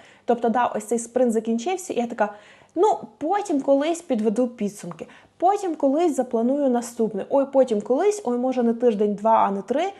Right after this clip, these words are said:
Тут важливо, я не кажу одразу сідати і планувати наступний, ні, всім треба перепочинок, це нормально. І важливий момент, в рамках спринта це теж не історія про те, що ми тільки біжимо, ні-ні-ні. Тут історія про те, що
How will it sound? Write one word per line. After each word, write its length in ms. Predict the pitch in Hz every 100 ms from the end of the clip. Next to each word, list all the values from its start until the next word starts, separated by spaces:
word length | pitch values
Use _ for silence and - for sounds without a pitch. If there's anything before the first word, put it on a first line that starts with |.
| - _ _ _
Тут 160 | 359 359
важливо, 340 | 294 262 233
я 160 | 226 285
не 120 | 311
кажу 280 | 269 269 -
одразу 420 | 226 254 269 214
сідати 400 | 208 208 214 214
і 40 | 185
планувати 500 | 202 202 208 202 190
наступний, 500 | 208 - 392 277 240
ні, 200 | 247 220
всім 300 | - 269 247
треба 220 | 233 208
перепочинок, 680 | 208 202 196 - 294 277 -
це 200 | - 233
нормально. 600 | 220 196 208 269 349 262 - - -
І 180 | 240 233 220
важливий 340 | 226 285 294
момент, 340 | 269 269 247
в 80 | 180
рамках 380 | 254 294 269 233
спринта 500 | - - 220 214 - 427 440
це 100 | 294
теж 240 | 302 320
не 100 | 262
історія 380 | 240 277 359 285
про 140 | 226
те, 120 | 226
що 160 | 269 202
ми 160 | 196 208
тільки 340 | 220 226 214
біжимо, 480 | 196 208 214 202 170
ні-ні-ні. 600 | 190 240 277 294 277 - - - _
Тут 160 | 254
історія 340 | 269 269 269 247
про 120 | 220
те, 160 | 269
що 160 | 302 226